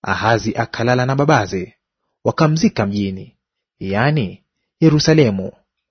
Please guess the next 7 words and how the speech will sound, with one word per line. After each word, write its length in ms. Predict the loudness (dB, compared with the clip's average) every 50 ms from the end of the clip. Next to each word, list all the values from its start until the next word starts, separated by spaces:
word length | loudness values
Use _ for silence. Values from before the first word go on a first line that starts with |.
| _ _ _ _ _
maana 340 | -8 -4 -2 0 0 0 -2
hawakumleta 720 | 0 2 2 2 2 0 -2 -4 -2 -2 -2 -2 -2 -2
makaburini 580 | -2 -2 -4 -2 -2 -2 0 0 0 0 0 -2
mwa 180 | 0 0 2 2
wafalme 400 | 2 0 0 2 2 2 2 2
wa 140 | 0 0 0
Israeli. 600 | -2 -2 0 0 0 0 -2 -4 -6 -10 -14